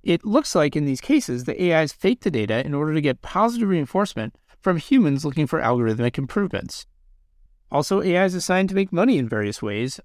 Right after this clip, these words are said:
like to find profitable trading strategies, might do so by finding security exploits, getting unauthorized access to others' bank accounts,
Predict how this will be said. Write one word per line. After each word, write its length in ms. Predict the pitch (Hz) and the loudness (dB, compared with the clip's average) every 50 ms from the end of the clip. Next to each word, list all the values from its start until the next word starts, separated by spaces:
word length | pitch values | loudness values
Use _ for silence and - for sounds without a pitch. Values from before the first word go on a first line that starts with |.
| _ _ | _ _
like 220 | 180 147 135 120 | -4 -4 -4 -4
to 100 | - 139 | -6 -4
find 220 | - 160 151 139 - | 0 0 0 0 0
profitable 440 | - 160 156 151 - 165 151 156 | 0 0 0 0 0 -2 -4 -4
trading 320 | 156 - - 285 277 254 185 | -4 -2 0 2 2 2 2
strategies, 600 | - - 165 143 135 131 135 143 135 139 131 - _ _ _ _ | 2 0 0 0 0 0 -2 -2 -2 -2 -4 -6 _ _ _ _
might 200 | 180 180 175 - | -2 -2 0 0
do 160 | 226 233 220 | 2 2 2
so 180 | - 160 123 117 | 2 2 0 2
by 120 | 123 123 | 0 0
finding 360 | - - 143 147 147 156 160 | 0 0 0 0 0 0 -2
security 560 | - - 208 185 - - 131 147 156 262 131 | -2 -4 -6 -6 -4 -4 -2 0 2 2 0
exploits, 540 | 107 110 - - - - 117 131 165 - - | 0 -4 -6 -8 -8 -4 -4 -4 -4 -6 -6
getting 280 | - 180 165 165 165 - - | -2 0 0 0 0 -2 0
unauthorized 600 | 208 220 247 247 226 - 185 165 147 135 - 143 | 2 4 4 2 2 2 2 2 2 2 2 0
access 320 | 127 117 - - 127 - | 0 0 0 -4 -6 -6
to 140 | - - - | -6 -8 -6
others' 200 | 143 131 127 123 | -4 -4 -4 -2
bank 240 | 123 196 247 262 - | 0 0 0 0 -2
accounts, 340 | _ - - 117 117 127 | _ -8 -6 -6 -6 -6